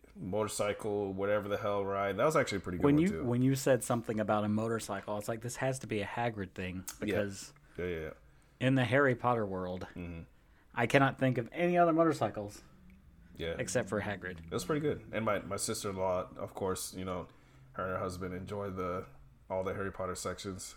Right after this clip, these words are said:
Speaker 1: So shout outs to them. <clears throat> They got the wands and everything. There's, like,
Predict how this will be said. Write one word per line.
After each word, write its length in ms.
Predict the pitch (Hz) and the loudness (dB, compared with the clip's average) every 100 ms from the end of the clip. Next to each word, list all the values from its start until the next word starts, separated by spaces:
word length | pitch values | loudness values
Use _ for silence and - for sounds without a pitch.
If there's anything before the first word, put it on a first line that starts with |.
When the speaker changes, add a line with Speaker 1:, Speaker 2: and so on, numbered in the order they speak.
| - | -16
Speaker 1:
So 360 | - 92 90 - - - - | -8 -6 -6 -8 -16 -20 -6
shout 180 | - 104 | 0 0
outs 160 | 101 - | 0 -4
to 80 | 101 | -6
them. 320 | 104 92 107 - - | -4 -6 -8 -14 -10
<clears throat> 200 | 156 127 | -4 0
They 80 | 120 | 6
got 160 | 139 127 | 6 6
the 60 | |
wands 300 | 113 120 117 | 4 4 2
and 80 | 107 | 2
everything. 440 | 107 101 101 98 - - - | 0 0 -2 -4 -6 -12 -8
There's, 280 | 104 104 107 | -4 0 2
like, 280 | 101 - | 2 0